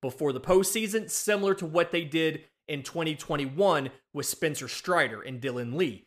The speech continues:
They called them up, had them both make a relief appearance to see who would make the postseason roster and who didn't.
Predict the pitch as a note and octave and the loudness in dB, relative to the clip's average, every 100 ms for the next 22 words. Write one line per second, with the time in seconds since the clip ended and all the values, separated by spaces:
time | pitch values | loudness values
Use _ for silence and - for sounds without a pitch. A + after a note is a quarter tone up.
0 | _ - B2+ D3+ C3+ B2+ F#3+ F#3 D3+ - | _ -12 -4 0 0 6 8 8 4 -2
1 | - - D#3 C#3 D3 C#3 D3+ D3+ C#3+ C#3 | -10 -2 0 2 0 2 0 0 -4 -4
2 | C#3 D#3 D#3 C#3 D#3 C#3+ - B2+ - D3 | -2 -2 -4 -2 -2 -2 -6 -8 -6 -4
3 | C#3 D3 C3+ C#3 - - C3+ C3+ B2 A#2+ | -2 -2 -2 -4 -6 -6 -4 -4 -8 -6
4 | A#2+ A#2 - A2 G#2+ G2+ G2+ - | -6 -6 -10 -14 -12 -12 -14 -16